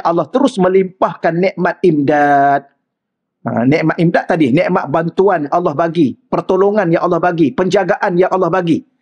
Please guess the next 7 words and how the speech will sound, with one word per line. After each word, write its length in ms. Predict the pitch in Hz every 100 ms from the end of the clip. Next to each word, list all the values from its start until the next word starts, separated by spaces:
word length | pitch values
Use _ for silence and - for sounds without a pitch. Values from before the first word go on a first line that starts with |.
| _
Dan 180 | 151 190 208
memelihara 640 | 269 294 254 302 330 320
mereka 460 | 311 311 311 214 - _ _
daripada 400 | - 185 190 190
kebinasaan 640 | 190 175 180 175 185 - 170
dan 160 | 170
kehancuran. 800 | 151 160 165 139 123 139 123 110